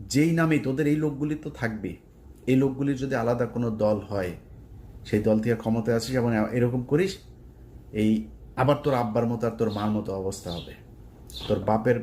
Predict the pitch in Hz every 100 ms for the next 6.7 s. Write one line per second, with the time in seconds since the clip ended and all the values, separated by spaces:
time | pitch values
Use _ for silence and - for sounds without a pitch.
0 | - 110 123 123 120 143 151 - 143 131
1 | 151 135 135 - 156 175 - - 180 143
2 | 147 151 139 131 120 107 104 104 98 92
3 | 90 - - - - - 117 135 - 131
4 | 110 107 107 - 87 - 87 87 - 76
5 | - - - - - - - - - 127
6 | 147 143 135 131 - 120 147